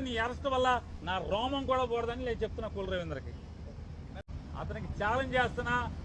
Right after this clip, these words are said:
ఇప్పటికి నవంబర్, డిసెంబర్ నుంచి మోగుతున్నావు. పేరు నాని అరెస్ట్ చేస్తాను, పేరు నాని అరెస్ట్ చేస్తానని నేను రోడ్ల వెంబడే తిరుగుతున్నా. ఇప్పుడు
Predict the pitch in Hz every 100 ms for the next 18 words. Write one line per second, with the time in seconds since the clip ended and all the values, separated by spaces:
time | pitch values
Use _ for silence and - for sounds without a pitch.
0 | - - - 269 262 285 285 - - -
1 | - 202 262 277 277 254 233 254 254 254
2 | 254 285 254 269 262 262 262 262 247 -
3 | - - - - 254 277 277 277 262 262
4 | 262 262 - 277 269 277 - 277 277 277
5 | 269 269 254 262 254 262 262 254 247 -
6 | - 196 190 214 214 233 226 214 226 226
7 | 220 226 226 220 - - - - - -
8 | - 262